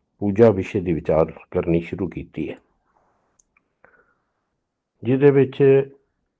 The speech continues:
ਕੱਲ੍ਹ ਤੋਂ ਅਸੀਂ ਇਹ ਵਿਚਾਰ ਕਰ ਰਹੇ ਹਾਂ ਕਿ ਬ੍ਰਾਹਮਣੀ ਵਿਵਸਥਾ ਵਿੱਚ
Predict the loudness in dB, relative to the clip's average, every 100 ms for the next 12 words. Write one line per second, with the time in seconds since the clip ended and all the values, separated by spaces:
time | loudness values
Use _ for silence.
0 | _ _ _ _ _ _ -4 0 0 2
1 | 0 0 -4 -4 -2 0 0 0 -4 0
2 | 0 0 -4 -10 _ _ _ _ _ _
3 | _ _ _ _ _ _ _ _ _ _
4 | _ _ _ _ -8 -2 0 2 2 2
5 | 0 0 -2 -4 0 2 2 -2 -2 -2
6 | -4